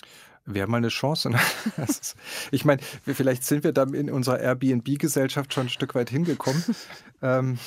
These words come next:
ich weiß es nicht, aber es gibt ja immer noch genug, die auf ihren rollenden, äh, Wohnmobilen unterwegs sind. Und ja, vielleicht brauchen wir das auch ein Stück weit so als Sicherheit,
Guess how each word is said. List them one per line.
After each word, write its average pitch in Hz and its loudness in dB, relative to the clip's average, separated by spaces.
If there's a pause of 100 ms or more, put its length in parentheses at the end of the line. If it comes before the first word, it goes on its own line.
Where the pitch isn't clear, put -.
(200)
ich 143 -2
weiß 127 0
es - -2
nicht, 139 0
aber 127 4
es 127 0
gibt - 0
ja 147 4
immer 135 2
noch 127 0
genug, 135 0
die 127 0
auf 113 -2
ihren 123 0
rollenden, 123 2 (560)
äh, 113 -2
Wohnmobilen 131 2
unterwegs 120 0
sind. 139 0 (920)
Und - -6 (120)
ja, 156 -2
vielleicht - -4
brauchen 139 4
wir 139 6
das 123 0
auch 117 -2
ein 131 0
Stück - -4
weit 123 0
so 127 -2
als 120 -2
Sicherheit, 107 0